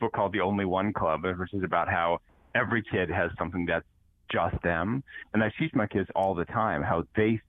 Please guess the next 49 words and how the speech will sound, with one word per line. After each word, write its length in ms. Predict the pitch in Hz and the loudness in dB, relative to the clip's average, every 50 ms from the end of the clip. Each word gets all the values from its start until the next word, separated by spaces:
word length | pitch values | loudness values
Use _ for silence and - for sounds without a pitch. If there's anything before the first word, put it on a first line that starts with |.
| _ | _
think 300 | - 117 107 104 117 135 - - - _ _ _ _ _ _ _ | -2 -2 0 0 0 -2 -2 -6 -16 _ _ _ _ _ _ _
that 160 | - 107 98 - | -2 -2 -2 0
whatever 360 | - 104 104 95 92 98 98 | 2 2 2 2 2 2 2
they're 200 | 92 92 95 90 | 2 2 0 0
going 340 | 85 92 92 92 92 95 95 | 0 0 2 2 2 0 -2
through, 200 | - - 104 104 | -2 0 0 0
they're 200 | 95 90 95 95 | 2 0 0 0
the 140 | 92 92 80 | 0 0 0
only 220 | 67 85 87 87 85 | 0 0 0 0 0
one 160 | 85 85 87 | 0 0 0
who's 160 | 92 87 87 | 0 -2 -2
going 260 | - 90 85 87 98 | 0 0 0 0 -2
through 200 | - - 110 117 | -2 0 0 0
it. 120 | 120 127 - - | -2 -2 -4 -4
But 140 | 202 196 - - _ _ | -4 -4 -4 -6 _ _
all 220 | - 98 104 107 107 | -2 0 0 0 0
kids 240 | - - 107 101 107 - | 0 -2 -2 -2 -2 -2
think 180 | 113 110 110 110 | -2 0 0 0
that. 220 | - 120 120 120 - | 0 0 0 0 0
And 80 | 98 | 0
when 80 | 101 98 | 0 0
you 80 | 95 92 | 0 0
become 320 | 90 104 - - 101 92 | -2 -2 -2 0 0 0
adults, 420 | 90 87 95 104 101 104 104 - | 0 0 0 0 0 0 -2 -4
you 120 | - 98 78 | -4 -2 -2
end 120 | 80 82 | 0 0
up 120 | 90 85 - - - - | -2 -2 -4 -6 -10 -4
sharing 340 | - 95 90 90 90 95 101 | -2 0 0 2 2 2 2
these 160 | 98 98 101 - | 2 2 0 0
stories 420 | - - 90 92 98 101 104 107 | 0 0 2 2 2 2 0 0
and 180 | 101 78 90 87 | 0 -2 0 2
realizing 540 | 87 92 98 92 87 87 87 87 82 98 92 | 2 2 4 4 2 2 2 0 0 -2 -2
the 80 | 87 | -2
commonalities 720 | 82 - 90 80 80 78 78 73 76 85 101 117 139 175 185 - _ _ _ _ _ _ _ _ _ _ _ _ _ | -2 -2 -2 -2 0 0 0 0 2 2 0 0 0 -2 -2 -4 _ _ _ _ _ _ _ _ _ _ _ _ _
and 400 | - 110 110 110 104 104 104 - | -2 0 0 2 2 2 0 0
how 400 | 101 107 131 107 104 104 101 95 - - _ _ _ | 0 0 0 0 2 2 0 0 -2 -6 _ _ _
it's 160 | - 113 - - | -6 -6 -4 -4
very 240 | 110 113 107 107 110 - | -2 0 0 0 0 0
isolating. 640 | - 127 131 - - 135 107 87 73 73 76 65 - - _ - | -2 -2 -2 -2 -2 0 0 0 -2 -2 -4 -8 -10 -14 _ -4
And 200 | 90 107 110 98 - | -2 -2 -2 -2 -2
so, 140 | 117 113 104 | -2 0 0
like, 220 | 98 98 101 - | 0 0 -2 -2
when 160 | 120 117 113 | -2 -2 0
they 160 | 110 110 113 | 0 0 -2
have 180 | 117 123 113 104 | 0 -2 -2 -2
moments 380 | 104 98 92 92 90 85 - - | -2 -2 -2 -2 -2 -4 -6 -4
when 160 | 92 98 95 90 | -4 -4 -2 -2
they 200 | 95 92 95 92 - - - | -2 -2 -4 -4 -8 -10 -8
feel 440 | 104 104 101 92 78 71 67 - | -6 -4 -2 -2 -2 -2 -4 -6